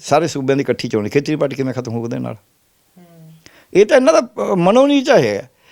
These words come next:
Speaker 1: ਜਿਹੜੀ ਖੇਤਰੀ ਪਾਰਟੀ ਕੰਮ ਕਰੂ, ਬਲਕਿ ਉੱਥੇ ਲੋਕ ਸਭਾ ਦੀਆਂ, ਹੁਣ ਇੱਥੇ ਪੰਜਾਬ ਚੋਣਾਂ ਹੋਈਆਂ ਨੇ।
Speaker 2: ਹਾਂਜੀ।
Speaker 1: ਪੰਜਾਬ ਸੱਤ ਸੀਟਾਂ ਕਾਂਗਰਸ ਵਾਲੇ ਲੈ ਕੇ ਗਏ ਨੇ।
Speaker 2: ਹਾਂਜੀ।
Speaker 1: ਕਾਂਗਰਸ ਵਾਲੇ ਨੇ ਕਿਹੜਾ ਉਰੇ ਪਹਾੜ ਤੋੜਿਆ ਸੀ?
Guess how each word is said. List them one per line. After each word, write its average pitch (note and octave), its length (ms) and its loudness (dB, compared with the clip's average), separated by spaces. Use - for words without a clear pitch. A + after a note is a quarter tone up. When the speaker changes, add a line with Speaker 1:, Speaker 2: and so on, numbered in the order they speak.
Speaker 1:
ਜਿਹੜੀ G#3+ 400 4
ਖੇਤਰੀ G#3 440 0
ਪਾਰਟੀ G3+ 340 2
ਕੰਮ F3 320 0
ਕਰੂ, G3 260 2
ਬਲਕਿ G#3 240 0
ਉੱਥੇ G#3 200 4
ਲੋਕ F#3+ 200 0
ਸਭਾ G#3+ 160 0
ਦੀਆਂ, G3 140 0
ਹੁਣ F#3 160 2
ਇੱਥੇ F3 500 0
ਪੰਜਾਬ E3+ 320 0
ਚੋਣਾਂ E3+ 220 0
ਹੋਈਆਂ A2 260 0
ਨੇ। F2+ 140 -10
Speaker 2:
ਹਾਂਜੀ। E3+ 220 -20
Speaker 1:
ਪੰਜਾਬ D#3 200 4
ਸੱਤ - 260 -2
ਸੀਟਾਂ D#3+ 440 -2
ਕਾਂਗਰਸ C#3+ 340 0
ਵਾਲੇ E3 180 2
ਲੈ D3+ 100 4
ਕੇ D#3 140 -2
ਗਏ C#3+ 140 2
ਨੇ। F3 120 -4
Speaker 2:
ਹਾਂਜੀ। - 360 -20
Speaker 1:
ਕਾਂਗਰਸ C#3+ 280 0
ਵਾਲੇ D#3+ 120 2
ਨੇ D#3+ 80 -2
ਕਿਹੜਾ F3+ 160 0
ਉਰੇ F#3 160 2
ਪਹਾੜ D#3 300 0
ਤੋੜਿਆ B2+ 280 2
ਸੀ? B2+ 160 -10